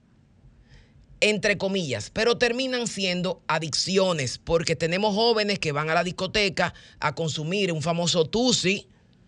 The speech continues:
un famoso L S D, un famoso éxtasis y una serie de pastillas más. Yo quiero que usted nos diga y que le diga a los padres cuál es la peligrosidad y cómo usted debe de verificar y monitorear que sus hijos no caigan en una adicción.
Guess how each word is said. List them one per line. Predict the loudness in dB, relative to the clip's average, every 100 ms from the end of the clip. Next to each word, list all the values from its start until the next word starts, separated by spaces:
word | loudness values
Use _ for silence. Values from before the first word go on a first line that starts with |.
| -20 -10
un | -4 -2
famoso | 0 0 0 2 2
L |
S | 2 4 4
D, | 8 8 6 2 _ _ -8
un | -4
famoso | 0 0 0 0 4 6
éxtasis | 6 2 -2 -2 -4 -6 -12 -20 -20 -10
y | -2 0
una | 2 0
serie | 2 2 4 2
de |
pastillas | 0 -4 -4 -2 2 2
más. | 2 -2 -4 -10 _ _ _ -4
Yo | -2 0
quiero | 4 4 4
que | 0
usted | -2 0
nos | 0 0
diga | 2 2 0
y |
que | 0 2
le | 2
diga | 0 0 0 0 -6 -2
a | 0 2
los | 0 -4
padres | 0 2 4 0 -4 -12 -20 -20 _
cuál | 2 4 4
es |
la | 2 0
peligrosidad | -2 -2 -2 0 0 2 2 0 -8 -20 -12
y | -10
cómo | -4 -2
usted | -2 0 0
debe | 2 2 2
de | 2
verificar | 2 0 -2 0 2 2
y |
monitorear | 0 -4 -2 0 2 4 4 2
que | -2
sus | -2 -2
hijos | 0 0
no | 0
caigan | 0 2 2 0
en | -2
una | -2
adicción. | -2 -2 -2 -2